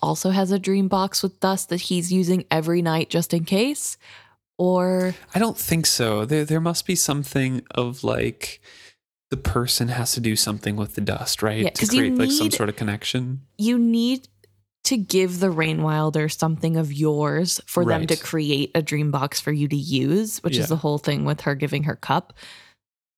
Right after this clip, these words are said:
Speaker 1: So maybe he put something of his into this dust. It's, like, her cup and something of his and then silver. I don't
Speaker 2: Yeah.
Speaker 1: know.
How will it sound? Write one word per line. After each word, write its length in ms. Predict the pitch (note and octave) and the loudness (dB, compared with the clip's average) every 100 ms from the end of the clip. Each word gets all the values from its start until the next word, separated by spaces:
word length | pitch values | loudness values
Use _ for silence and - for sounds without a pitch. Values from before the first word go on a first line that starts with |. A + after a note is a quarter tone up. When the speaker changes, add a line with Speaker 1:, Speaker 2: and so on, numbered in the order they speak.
| _ _ _ _ _ - | _ _ _ _ _ -2
Speaker 1:
So 160 | F#3+ | 0
maybe 300 | F3+ F#3 F#3+ | 2 2 2
he 220 | F#3 F3 | 0 -2
put 180 | E3 E3 | 0 -2
something 260 | E3+ D#3+ D#3+ | 0 0 0
of 100 | D#3+ | 2
his 300 | E3 D#3+ D#3 | 2 2 0
into 240 | E3 E3 D#3+ | 0 0 0
this 240 | E3+ - | -2 -2
dust. 360 | F3 F3 F3 - | -2 -2 -2 -6
It's, 120 | D3 | -2
like, 200 | C#3+ C#3+ | -2 -2
her 220 | - D#3+ | 0 0
cup 280 | D3+ D#3+ D#3 | 0 -2 0
and 120 | D3 | -2
something 260 | D3+ C#3+ C#3+ | 0 0 0
of 100 | C#3+ | 2
his 300 | E3 D3 C#3 | 2 2 -2
and 140 | - | -2
then 280 | C#3+ C#3 C3+ - _ - | 0 0 -4 -10 _ -2
silver. 460 | - D3 D3+ E3 | 2 2 2 0
I 200 | - D3 D3+ | 2 0 2
don't 260 | D3 C#3+ | 0 0
Speaker 2:
Yeah. 120 | C3+ | 0
Speaker 1:
know. 280 | B2+ - D#3 | 0 0 -2